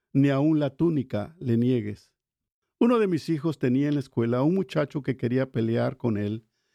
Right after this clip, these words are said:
y le estuvo insistiendo durante mucho tiempo. Un día, al salir de la escuela,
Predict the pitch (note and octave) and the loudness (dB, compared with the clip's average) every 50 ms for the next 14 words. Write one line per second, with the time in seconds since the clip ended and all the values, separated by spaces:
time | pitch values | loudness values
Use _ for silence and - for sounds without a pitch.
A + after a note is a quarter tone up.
0 | _ _ _ _ _ - F#3 E3 E3 C#3+ - - E3 E3+ F3+ F3+ E3 - - D#3+ | _ _ _ _ _ 0 2 2 2 0 0 0 2 2 2 2 0 -2 -8 -12
1 | - - C#3 B2+ B2+ B2 A#2 A#2 A2+ A2 G#2+ G#2+ G#2 - - G2+ G#2+ A#2+ A#2 - | -6 -2 0 0 0 0 0 -2 -2 -2 -2 -4 -4 -4 -6 -4 -4 -4 -2 -4
2 | A#2+ - - F#2 F2+ G#2 G#2+ _ _ _ _ _ _ _ _ _ _ _ _ _ | -6 -6 -4 -6 -6 -6 -10 _ _ _ _ _ _ _ _ _ _ _ _ _
3 | _ - - G#3+ A3 F3 C#3 B2+ B2 B2 B2 C3 C3+ _ _ _ _ _ _ _ | _ 2 2 2 4 4 2 2 2 0 -4 -6 -8 _ _ _ _ _ _ _
4 | - - C#3+ C#3+ - D3+ C3+ C3 C#3 E3+ F#3 F#3 G3 G3 G3 F#3 - - C#3+ C3 | -2 0 0 2 2 0 0 2 0 0 2 0 0 0 0 -4 -4 -2 0 0
5 | A2+ G2 G2+ - - | 0 -2 -6 -12 -18